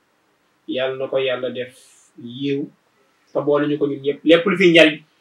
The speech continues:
Yàlla nañ ko Yàlla boole ba ñu njariñ, ba ñu jariñoo ko. Waaye it tamit lépp lu fi loraange ñu wax ko, lu ñu war a moytandiku, Yàlla nañ si Yàlla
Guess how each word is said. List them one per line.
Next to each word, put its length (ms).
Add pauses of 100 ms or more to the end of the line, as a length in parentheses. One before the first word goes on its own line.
(220)
Yàlla 260
nañ 80
ko 60
Yàlla 260
boole 320
ba 100
ñu 80
njariñ, 300
ba 100
ñu 160
jariñoo 360
ko. 160 (680)
Waaye 240
it 80
tamit 280
lépp 220
lu 200
fi 200
loraange 480
ñu 160
wax 160
ko, 120
lu 100
ñu 100
war 120
a 80
moytandiku, 680
Yàlla 200
nañ 100
si 120
Yàlla 180